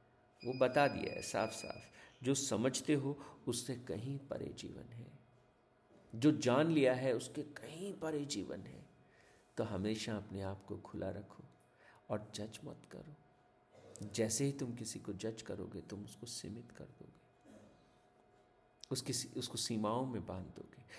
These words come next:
उसे ना बांध पाए तो भी अपनी दृष्टि को उसके प्रति सीमाओं में अवश्य ही बांध दोगे। तो इसलिए ये बहुत ही महत्वपूर्ण तरीके से बताया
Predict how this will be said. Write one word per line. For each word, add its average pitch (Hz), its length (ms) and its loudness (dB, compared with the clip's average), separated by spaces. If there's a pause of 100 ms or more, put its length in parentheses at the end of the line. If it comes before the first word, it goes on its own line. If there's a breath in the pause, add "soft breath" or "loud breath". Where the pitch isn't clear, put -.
(140 loud breath)
उसे 156 240 8
ना 175 200 10
बांध 147 400 12
पाए 147 200 12
तो 151 240 6
भी 123 240 0 (260 loud breath)
अपनी 147 280 4
दृष्टि 107 680 0
को 185 240 4
उसके 147 300 2
प्रति 113 320 -2
सीमाओं 98 460 -2
में 95 140 -8
अवश्य 95 440 -8
ही 101 120 -4
बांध - 400 -12
दोगे। - 280 -16 (2500 soft breath)
तो 117 60 6
इसलिए 139 520 6 (440 loud breath)
ये 123 480 6 (420)
बहुत 156 420 2
ही 165 40 -2
महत्वपूर्ण 113 520 -2
तरीके 101 340 -2
से - 140 -4
बताया 98 580 -2